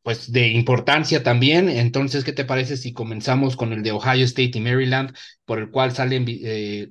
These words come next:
los, eh, Buckeyes como favoritos por veinte puntos, over-under de cincuenta y ocho?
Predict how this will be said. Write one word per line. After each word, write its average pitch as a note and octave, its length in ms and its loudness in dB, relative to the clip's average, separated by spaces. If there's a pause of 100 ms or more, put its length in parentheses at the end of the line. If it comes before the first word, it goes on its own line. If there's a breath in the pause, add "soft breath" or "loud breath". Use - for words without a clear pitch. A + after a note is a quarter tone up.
los, A2+ 380 -6
eh, G2 320 -6
Buckeyes B2+ 560 2
como A#2 200 2
favoritos A#2+ 460 0
por A2 180 -2
veinte B2 280 0
puntos, C3 560 -2
over-under B2+ 400 -2
de G#2 80 -8
cincuenta G#2 500 -6
y A2+ 60 4
ocho? D3 420 2